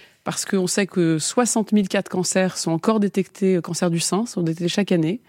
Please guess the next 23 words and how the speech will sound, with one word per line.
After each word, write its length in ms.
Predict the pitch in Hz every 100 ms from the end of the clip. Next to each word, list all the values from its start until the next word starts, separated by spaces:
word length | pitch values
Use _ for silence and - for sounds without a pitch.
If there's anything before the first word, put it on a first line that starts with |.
| - - - - - _ -
parce 220 | 170 -
que 100 | 202
j'ai 140 | 185
des 240 | 170 170 185
amies, 320 | 185 175 220
des 80 | 175
très 180 | -
proches, 540 | - 185 247 - - - _ _ _ _ _ -
Lydia, 520 | 175 196 165 170 185
Laetitia, 720 | 214 170 - - 160 165 220 262 -
euh, 180 | 175 165
Philippine, 640 | 151 220 220 - 160 208 285 _ - - _ -
Yael 160 | 190 214
Braun-Pivet 480 | 226 220 226 185
aussi, 340 | 220 196 190 240
qui 160 | - 170
avait, 260 | 160 170
euh, 240 | 160 151 160 - - - _
révélé 360 | 170 185 185 196
cette 180 | 185 165
battue 280 | 175 - 202
contre 320 | 185 170 -
un 300 | 165 165